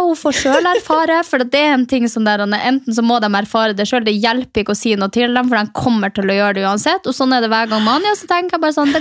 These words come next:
går nå en uke, og så hun bare, «Det er så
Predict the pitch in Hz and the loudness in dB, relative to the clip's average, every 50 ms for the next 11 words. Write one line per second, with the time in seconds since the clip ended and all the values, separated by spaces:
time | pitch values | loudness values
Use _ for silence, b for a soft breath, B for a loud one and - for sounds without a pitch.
0 | 330 381 359 349 339 294 262 247 - 254 254 269 277 - - 220 226 226 226 220 | 0 0 2 2 2 0 0 0 0 0 0 0 0 -2 -2 -2 0 0 0 -2
1 | B B B B B B B B B B B - 285 262 - 269 262 262 B B | B B B B B B B B B B B -2 -2 0 0 -2 -2 -2 B B
2 | B B _ _ - 415 440 453 370 427 523 539 - - - 571 494 | B B _ _ 0 0 2 2 2 2 0 0 0 0 2 2 2